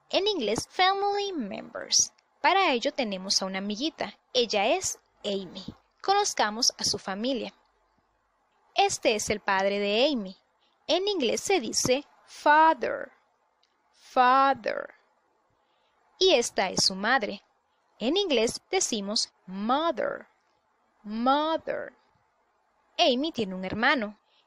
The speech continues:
En inglés hermano es brother, brother. Y también tiene una hermana. En inglés decimos sister,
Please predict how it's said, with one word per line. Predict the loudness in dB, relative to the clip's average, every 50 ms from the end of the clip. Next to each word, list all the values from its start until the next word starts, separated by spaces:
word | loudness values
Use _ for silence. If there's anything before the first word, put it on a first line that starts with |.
| _ _ -2 -2
En | 0 0 0
inglés | 0 2 2 2 2 2 2
hermano | 0 0 0 -2 -2 -2 -2 -2 -2 -2 0
es | 0 0 -2 -2 -6 -8 -8 -10 -12 _ _ _ _ _ _ _ _ _
brother, | -16 -4 0 4 4 6 6 6 6 6 4 4 0 -4 -4 -4 -6 -10 -14 _ _ _ _ _ _ _ _ _ _ _ _ _ _ _ _
brother. | -8 -2 0 4 4 6 6 4 4 0 -2 -4 -6 -6 -4 -4 -6 -10 -14 _ _ _ _ _ _ _ _ _ _ _ _ _ _ _ _ _ _ 0
Y | 0 2
también | 2 0 0 2 0 0 0
tiene | -2 -4 -6 -4
una | -6 -8
hermana. | -8 -4 -2 0 0 0 0 -2 -6 -10 -16 _ _ _ _ _ _ _ _ _ 0
En | 0 2 2 0
inglés | 0 0 0 0 0 0
decimos | 0 0 0 0 0 -4 -8 -8 -8 -2 -2 -2 -2 _ _ _ _ _ _ _ -8
sister, | -4 -4 0 2 4 4 4 4 2 -2 -4 -6 -6 -6 -8 -14